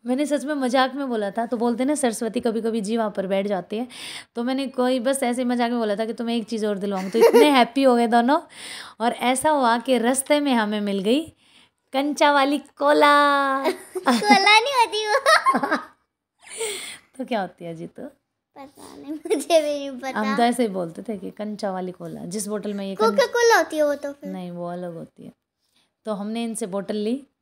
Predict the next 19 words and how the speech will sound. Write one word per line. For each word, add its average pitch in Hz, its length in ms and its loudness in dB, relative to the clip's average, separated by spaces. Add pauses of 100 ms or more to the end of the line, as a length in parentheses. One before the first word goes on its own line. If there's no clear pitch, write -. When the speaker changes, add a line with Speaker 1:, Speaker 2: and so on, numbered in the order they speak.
(120)
Speaker 1:
सोडे 202 480 -2
की, 165 140 -10
सोडा 196 300 0
बोतल 156 300 -10
बोलते 151 340 -12
हैं 170 60 -10
इन्हें। 143 120 -14 (240)
Speaker 2:
हाँ। 254 340 -16 (180)
Speaker 1:
सोडा 220 320 -4
बोतल 214 260 -6
ली, 233 220 -2
जीत 226 320 -4
और 214 80 -2
लवित 208 240 -4
को 208 100 -10
तो 202 120 -8
यहीं 170 180 -8
पिला 175 240 -6
दी 226 160 -6